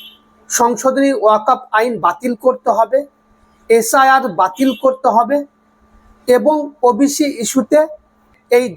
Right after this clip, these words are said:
ধর্ণা মঞ্চ ছিল। এই ধর্ণা মঞ্চের মূল উদ্দেশ্য ওয়াকফ সংশোধনী আইন বাতিলের বিরুদ্ধে এই ধর্ণা মঞ্চ, এটাকে বেশি গুরুত্ব দেওয়া হয়েছে।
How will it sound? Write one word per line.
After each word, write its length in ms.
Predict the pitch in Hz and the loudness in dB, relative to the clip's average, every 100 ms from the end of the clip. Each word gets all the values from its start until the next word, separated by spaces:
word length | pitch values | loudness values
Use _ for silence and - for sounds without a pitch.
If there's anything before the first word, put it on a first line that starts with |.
| - | -2
ধর্ণা 300 | 214 247 254 | -2 0 -2
মঞ্চ 360 | 240 233 - 311 - _ _ _ | -2 -4 0 -2 -2 _ _ _
ছিল। 320 | - 247 170 - _ _ _ _ _ _ _ - | -2 0 0 -2 _ _ _ _ _ _ _ 0
এই 240 | 262 277 175 | 2 2 0
ধর্ণা 400 | 214 240 277 320 | -2 0 2 2
মঞ্চের 480 | 285 294 285 311 285 - _ _ 214 | 0 -2 2 0 0 -8 _ _ 2
মূল 280 | 285 302 277 | 4 2 -2
উদ্দেশ্য 600 | 233 180 254 - 349 330 _ _ _ - | -4 0 0 -2 -6 -8 _ _ _ 0
ওয়াকফ 360 | 226 240 254 - | 0 2 -2 -4
সংশোধনী 680 | - 220 220 240 208 233 254 - - | -4 -2 -2 -2 0 0 -2 -2 -2
আইন 420 | 196 247 254 165 | -2 -2 -6 -2
বাতিলের 500 | 190 190 208 240 190 165 | -2 -2 -2 -2 -2 -6
বিরুদ্ধে 480 | 190 175 170 269 269 - _ _ | -6 -6 -4 -4 -4 -10 _ _
এই 220 | 214 190 | 0 0
ধর্ণা 340 | 151 202 196 185 | -2 -2 0 -2
মঞ্চ, 360 | 170 170 - - - _ | -2 -6 -6 -14 -14 _
এটাকে 320 | 214 208 233 247 | 0 0 0 -2
বেশি 280 | 214 - | 0 0
গুরুত্ব 360 | 254 285 277 220 | 0 0 -2 -2
দেওয়া 200 | 170 160 | 0 -2
হয়েছে। 320 | - - - | -4 -20 -20